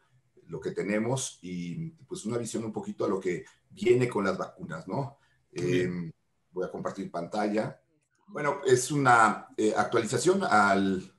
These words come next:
Speaker 1: prácticamente día de hoy. Si ustedes ven, es, eh, enero veinte, es hace prácticamente unas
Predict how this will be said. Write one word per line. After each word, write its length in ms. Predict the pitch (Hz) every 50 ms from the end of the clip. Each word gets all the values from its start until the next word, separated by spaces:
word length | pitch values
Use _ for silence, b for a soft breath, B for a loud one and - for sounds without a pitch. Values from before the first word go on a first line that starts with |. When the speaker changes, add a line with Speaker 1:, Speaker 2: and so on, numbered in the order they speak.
| _ - - _ _ _ _
Speaker 1:
prácticamente 840 | - 110 117 - - 120 117 110 98 104 107 107 - 113 107 104
día 580 | 95 92 104 107 107 104 101 95 95 - - - _ _ _ _ _ _ _ _ _
de 420 | _ - 98 92 92 92 90 - - -
hoy. 320 | 117 135 135 156 175 170
Si 140 | - - -
ustedes 340 | - - 107 104 104 95 95
ven, 320 | 107 110 107 104 104 98 - - _ _ _ _ _ _ _ _ _ _
es, 300 | 90 85 90 92 - -
eh, 400 | 101 90 85 82 82 80 80 - - _ _ _ _
enero 260 | 87 98 101 104 98
veinte, 480 | 104 110 120 110 - 127 131 131 - _ _
es 80 | _ -
hace 240 | 90 - - 180 -
prácticamente 600 | - - - - - - - - - 92 - 95
unas 300 | 92 - - - -